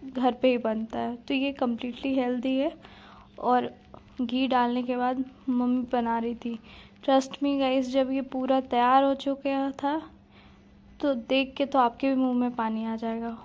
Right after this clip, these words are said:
और हमने तैयार होते होते ही तीन चार तो खा लिए थे। तो मेरी cousin बोलती है, "यहीं पे खा लो सारे, Hostel तक पहुंचने की ज़रूरत नहीं है।" But मम्मी ने काफ़ी quantity में बनाया था। और ये इसमें किशमिश भी डाल रही हैं,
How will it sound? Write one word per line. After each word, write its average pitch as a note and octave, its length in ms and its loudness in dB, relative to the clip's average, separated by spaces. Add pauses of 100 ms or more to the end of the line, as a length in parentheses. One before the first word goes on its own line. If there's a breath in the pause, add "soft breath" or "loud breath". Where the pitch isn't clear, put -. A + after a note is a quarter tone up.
और C#4 160 4
हमने B3+ 360 2
तैयार B3+ 320 4
होते B3+ 280 0
होते C4 320 2
ही C#4+ 240 -2 (120)
तीन B3+ 220 0
चार B3 200 0
तो B3+ 140 -4
खा B3 200 -2
लिए A#3+ 320 -2 (140)
थे। C4 120 -2 (540 loud breath)
तो C#4+ 100 2
मेरी C4+ 220 6
cousin C4+ 380 4
बोलती C4+ 320 0
है, C4+ 140 -2
"यहीं C#4 200 2
पे D4 140 0
खा - 220 0
लो B3 160 0
सारे, B3 380 -2 (160)
Hostel B3+ 340 0
तक B3+ 200 -4
पहुंचने B3 420 -2
की B3+ 140 -6
ज़रूरत A#3+ 400 -2
नहीं A#3+ 180 -4
है।" A#3 120 -6 (760 loud breath)
But C#4+ 320 2 (160)
मम्मी B3+ 280 2
ने C4 80 2
काफ़ी B3+ 300 2
quantity A#3+ 440 0
में B3+ 140 -2
बनाया A#3+ 340 -2
था। C#4+ 200 -2 (220)
और A#3+ 140 -2
ये B3 400 0 (1120)
इसमें B3 320 0
किशमिश C4+ 640 0
भी C#4 100 0
डाल B3 260 4
रही B3+ 240 -4
हैं, D4+ 140 -2